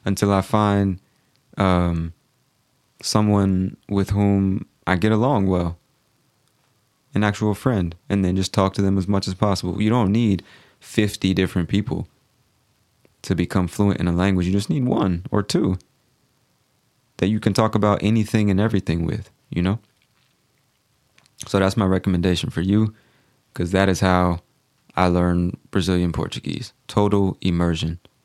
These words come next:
Consuming anything and everything I could in the target language, and then eventually finding some good friends to practice that language with. My ex-girlfriend, uh,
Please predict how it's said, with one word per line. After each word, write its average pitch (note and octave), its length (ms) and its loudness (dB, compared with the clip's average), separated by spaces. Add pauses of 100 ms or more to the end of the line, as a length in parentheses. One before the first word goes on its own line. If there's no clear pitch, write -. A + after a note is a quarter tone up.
(680)
Consuming G2 640 0
anything G#2 480 0
and F#2+ 100 -2
everything F2+ 380 0
I E2+ 100 0
could G2 400 0 (480)
in G2 220 0
the G2 100 2
target F#2 460 0
language, F#2 420 -2 (500)
and F#2 180 0
then F2+ 120 2
eventually F#2+ 460 0
finding F#2 340 0
some F2+ 200 -4
good F#2 160 0
friends F2 480 0 (520)
to E2+ 540 0 (340)
practice F#2 340 0
that F2 180 0
language E2+ 280 -2
with. F#2 300 -4 (760)
My F2 160 -2
ex-girlfriend, F#2 800 0 (800)
uh, E2+ 480 0